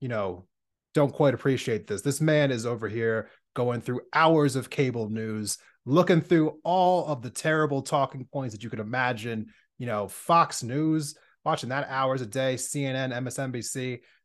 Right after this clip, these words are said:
trying to find the best clips that people on the left can use to create content that will hopefully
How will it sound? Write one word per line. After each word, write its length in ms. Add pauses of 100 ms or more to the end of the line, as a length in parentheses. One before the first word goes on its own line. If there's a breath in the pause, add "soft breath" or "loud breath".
trying 320
to 60
find 400
the 60
best 400
clips 720
that 320
people 340
on 220
the 100
left 380
can 180
use 220
to 100
create 460
content 540
that 120
will 160
hopefully 760